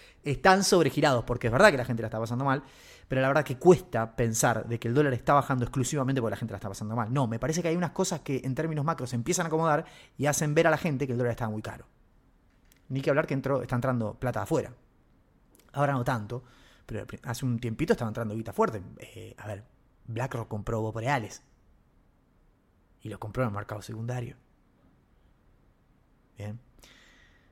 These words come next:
Se terminó de colocar el Boreal dos, que era una Ferrari. Y sí, se le sacaron de las manos.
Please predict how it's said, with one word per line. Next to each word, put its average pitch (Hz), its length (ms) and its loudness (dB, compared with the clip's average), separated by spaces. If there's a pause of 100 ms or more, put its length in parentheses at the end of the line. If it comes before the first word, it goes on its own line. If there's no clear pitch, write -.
Se 131 120 -6
terminó 156 340 -2
de 233 80 2
colocar 135 280 0
el 165 80 4
Boreal 123 380 0
dos, 170 240 0
que 135 100 -2
era 127 60 0
una 123 120 -2
Ferrari. 127 420 -2 (120)
Y 113 100 -12
sí, 156 240 -4
se - 140 -6
le 110 60 -2
sacaron 120 280 0
de 120 80 0
las 120 100 0
manos. 139 280 4